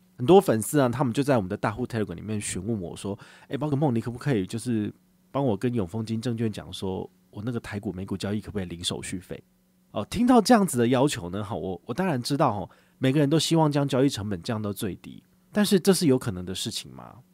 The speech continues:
好，这不太可能，因为这些券商、这些银行业者，他们就是要赚钱啊，吼，他们提出来的利多呢，是吸引你的一个钩子，但是呢，能不能够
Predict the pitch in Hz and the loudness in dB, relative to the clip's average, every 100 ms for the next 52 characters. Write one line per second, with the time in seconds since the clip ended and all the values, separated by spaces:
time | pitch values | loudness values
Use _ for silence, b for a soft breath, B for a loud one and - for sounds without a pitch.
0 | _ - 92 - 127 123 117 - 95 69 | _ -14 -8 -6 -4 -4 -6 -6 -14 -14
1 | - 139 143 131 B B B B - 170 | -4 2 2 2 B B B B 0 0
2 | 160 147 147 147 - 147 120 123 120 123 | 4 4 4 0 -2 0 0 -4 -4 -4
3 | 147 123 135 107 107 107 123 107 82 117 | -6 -4 -6 -6 -8 -4 -2 -2 -6 -8
4 | 113 107 117 110 - 87 - - - 92 | -8 -6 -4 -4 -4 -8 -10 -12 -12 -16
5 | - _ 113 90 B B 202 196 131 131 | -18 _ -16 -16 B B 0 2 2 2
6 | 165 107 110 143 113 123 101 101 101 98 | 2 2 2 2 0 0 -2 -2 -4 -8
7 | _ _ _ _ _ - - 160 - 156 | _ _ _ _ _ -12 -6 -4 -2 -4
8 | 107 87 85 67 - - - - 101 101 | -4 -8 -12 -16 -18 -20 -18 -8 -6 -6
9 | - - _ _ _ _ - 220 - 226 | -12 -14 _ _ _ _ 0 0 2 0
10 | 196 156 143 147 b b b - 139 208 | 0 0 0 -2 b b b -4 0 4
11 | 156 160 170 | 4 4 2